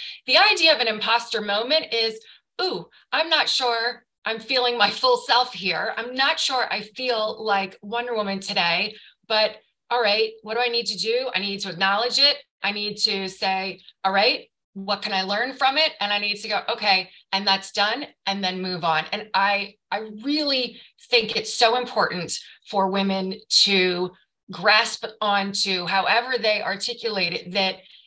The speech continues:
imposter moments happen to everybody at various points in your life, but it's what you do with those moments, just like what you do with any moments, that really defines then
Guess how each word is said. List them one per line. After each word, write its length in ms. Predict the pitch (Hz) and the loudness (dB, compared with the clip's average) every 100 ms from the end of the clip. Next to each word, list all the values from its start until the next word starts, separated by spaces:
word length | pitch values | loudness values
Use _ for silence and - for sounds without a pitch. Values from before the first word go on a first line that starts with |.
| _ _ | _ _
imposter 840 | 214 220 - 233 254 - 262 240 233 | -8 -4 2 2 2 0 0 0 0
moments 880 | 202 202 214 247 359 370 - - - _ - | -2 0 0 0 0 -2 -12 -16 -20 _ -4
happen 380 | 220 214 233 208 | -4 -2 -2 -2
to 200 | 202 - - | -2 -2 0
everybody 880 | 185 190 196 226 202 190 240 285 - | 0 0 -6 -2 2 2 2 -2 0
at 160 | 196 190 - _ - | 0 0 -6 _ -16
various 500 | 165 202 202 208 - | -4 -2 -2 -4 -8
points 340 | 214 202 196 | -8 -6 -2
in 120 | 196 | -2
your 120 | 180 | 0
life, 440 | 170 180 226 294 - - - _ - | 4 6 6 2 -6 -20 -20 _ 4
but 260 | 202 - | 4 4
it's 180 | 214 - | -4 2
what 160 | 240 202 | 2 2
you 160 | 208 | 0
do 180 | 160 269 | 0 2
with 140 | 262 | 2
those 300 | 254 190 190 | 4 2 2
moments, 380 | 185 170 185 214 | 0 2 0 -2
just 220 | - 403 | -2 -2
like 140 | 392 370 | -2 -2
what 160 | 320 | -4
you 80 | 269 | -2
do 80 | 226 | 0
with 140 | 226 | 2
any 180 | 220 254 | 2 0
moments, 380 | 175 170 165 - | -2 -6 -8 -6
that 200 | 190 208 | -2 2
really 160 | 226 233 | 2 2
defines 580 | 220 220 190 175 180 - | 0 -2 -2 -2 -4 -4
then 320 | 185 180 | -2 -2